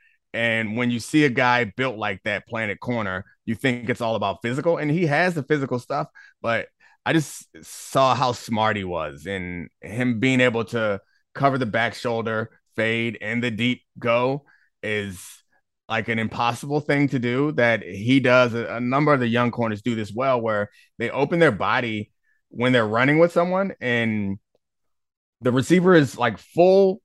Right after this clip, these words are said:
speed, head down, running straight. And he's, like,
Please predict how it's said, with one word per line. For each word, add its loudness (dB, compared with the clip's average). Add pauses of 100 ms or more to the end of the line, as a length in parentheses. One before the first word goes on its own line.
(120)
speed, 2 (100)
head 4
down, 4
running 0
straight. -10 (260)
And -2
he's, 2
like, 0